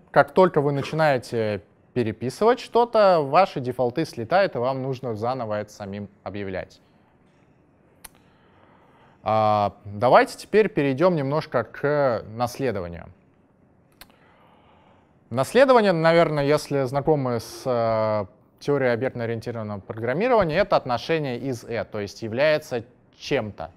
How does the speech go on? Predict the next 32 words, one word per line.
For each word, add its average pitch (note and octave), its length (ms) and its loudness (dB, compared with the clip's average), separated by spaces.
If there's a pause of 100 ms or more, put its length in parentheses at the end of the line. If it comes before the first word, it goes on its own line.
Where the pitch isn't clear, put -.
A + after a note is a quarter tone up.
(600)
А, G#2 340 0
в G#2+ 80 -4
данном A3 300 4
случае A#3 340 0
у D#3 40 -2
нас F3 240 0
есть D3 380 -4
класс C3+ 320 2
message C3+ 540 -6
и - 80 -14
есть E3+ 420 -4
класс, F3+ 540 2 (400)
а, A2+ 400 2
titled D3 380 4
message, G3 420 -4
который F#3 360 -2
наследуется D3 840 -4
от - 400 -8 (400)
месседжа G2 540 -4
и G#3 240 -4
добавляет D#3 680 2 (320)
всего E3+ 280 2
лишь F3 340 0 (200)
одно A#2+ 340 -2
свойство, F#3+ 580 -2
то, G#3 180 0
что G#3+ 160 -8
у C3 60 -4
нас E3 180 -2
теперь D#3+ 240 -6
появился B2+ 460 -6
title. G2 480 -2